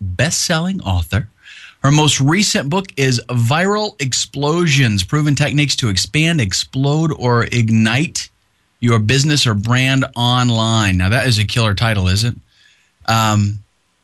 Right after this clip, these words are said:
if you've ever thought about, you know, why one story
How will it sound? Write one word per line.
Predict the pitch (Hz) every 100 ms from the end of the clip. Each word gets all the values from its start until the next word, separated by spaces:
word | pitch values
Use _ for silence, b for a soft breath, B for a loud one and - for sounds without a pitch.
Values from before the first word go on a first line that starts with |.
| _
if | 92
you've | 123 123
ever | - 143 160
thought | 147 151 143
about, | 151 135 131 101 - - _
you | -
know, | 117
why | 120 113 110
one | 101 104 113 123
story | 123 - 113 110 113 127 151